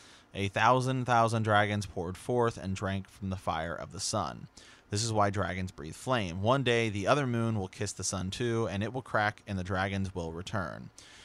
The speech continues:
Uh, we know this to be a traitor's tale and not true.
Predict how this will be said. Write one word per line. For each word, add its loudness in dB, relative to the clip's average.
Uh, -2
we 0
know 2
this -2
to -10
be -4
a -4
traitor's 0
tale -4
and -4
not -8
true. -8